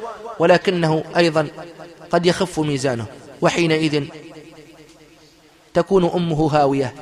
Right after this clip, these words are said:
إلا إذا تداركته رحمة الله تبارك وتعالى.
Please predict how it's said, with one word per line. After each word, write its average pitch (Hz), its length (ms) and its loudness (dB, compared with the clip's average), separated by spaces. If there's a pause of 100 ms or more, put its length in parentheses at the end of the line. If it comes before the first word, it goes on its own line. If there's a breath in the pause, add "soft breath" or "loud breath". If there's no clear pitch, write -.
(280)
إلا 180 360 6
إذا 151 360 4
تداركته 147 840 2
رحمة 139 300 -4
الله 139 340 -2
تبارك 151 440 2
وتعالى. 110 540 -4